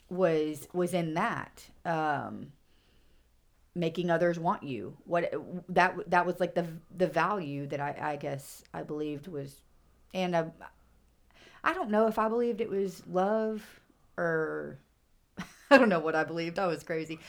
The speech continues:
But I will tell you, um, I will tell you that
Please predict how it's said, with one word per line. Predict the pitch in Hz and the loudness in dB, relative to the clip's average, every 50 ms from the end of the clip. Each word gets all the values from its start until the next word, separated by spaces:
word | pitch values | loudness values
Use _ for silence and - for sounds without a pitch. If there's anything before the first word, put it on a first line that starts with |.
| - - - - - - - | -18 -18 -18 -18 -4 4 6
But | 254 254 220 - - - | 8 8 8 6 4 4
I | - 208 214 | 6 6 6
will | 214 220 220 220 | 6 4 4 4
tell | 220 226 208 | 2 2 2
you, | 202 202 196 190 185 185 - | 2 2 4 4 4 4 4
um, | - 214 208 202 196 190 180 175 165 160 165 170 - - - - - - - - - - - _ - - - - - - - - - - _ _ _ - - - - - | 6 6 8 8 8 8 8 8 6 4 0 -4 -6 -8 -16 -20 -20 -20 -20 -20 -20 -20 -20 _ -18 -16 -16 -16 -16 -16 -18 -20 -20 -20 _ _ _ -14 -12 -12 -6 -2
I | - 202 | 0 2
will | 185 196 - | 2 2 2
tell | - 202 190 | 4 4 6
you | 190 185 175 170 | 6 4 2 0
that | 160 170 160 156 151 151 147 139 - - - | 2 2 4 4 4 4 2 0 -2 -6 -14